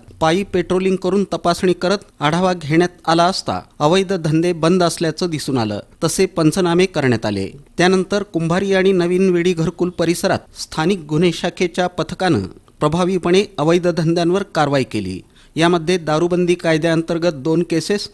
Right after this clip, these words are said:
तर जुगार प्रतिबंधक कायद्याअंतर्गत एक केस करून एकूण तीन हजार आठशे नव्वद रुपयांचा मुद्देमाल जप्त केला.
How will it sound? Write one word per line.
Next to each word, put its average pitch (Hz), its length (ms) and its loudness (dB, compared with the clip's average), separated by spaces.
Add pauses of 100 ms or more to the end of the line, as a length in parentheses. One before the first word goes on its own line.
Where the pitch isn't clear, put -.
(300)
तर 165 100 0
जुगार 151 340 0
प्रतिबंधक 165 680 0
कायद्याअंतर्गत 160 800 -2 (220)
एक 170 220 -2 (100)
केस 160 220 -2
करून 117 320 0 (420)
एकूण 156 360 0 (100)
तीन 170 160 2
हजार 165 360 -2
आठशे 135 260 -4
नव्वद 160 360 0
रुपयांचा 160 520 -2
मुद्देमाल 151 460 0 (360)
जप्त 127 320 -2
केला. 98 280 -4